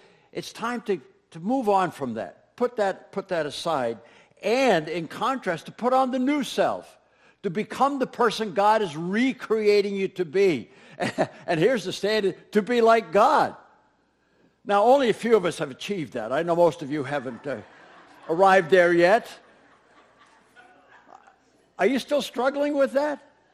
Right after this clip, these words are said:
Ah, yeah, every day. "Lord, boy, I blew it again. Help me. I need your help." And so Paul, after he said, "Put off the old and put on the new so that you can become like God,"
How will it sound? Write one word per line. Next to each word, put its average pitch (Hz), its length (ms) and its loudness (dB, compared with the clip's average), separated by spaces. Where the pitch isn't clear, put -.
Ah, 226 300 -2
yeah, 254 240 2
every 254 320 2
day. 185 560 4
"Lord, 180 420 2
boy, 220 140 2
I 214 120 6
blew 220 300 4
it 262 60 0
again. 240 360 4
Help 202 360 2
me. 165 120 -2
I 160 140 0
need 233 220 -2
your 233 120 0
help." 254 320 2
And 208 120 -4
so 233 160 2
Paul, 269 640 0
after 226 340 -4
he 226 140 0
said, 208 420 -2
"Put 254 180 4
off 262 280 0
the 240 160 0
old 165 420 4
and 180 220 -4
put 247 220 0
on 262 180 2
the 247 80 -2
new 214 300 4
so 190 180 -4
that 175 160 -6
you 175 60 -6
can 180 100 -8
become 226 420 -4
like 226 380 -2
God," 170 640 -2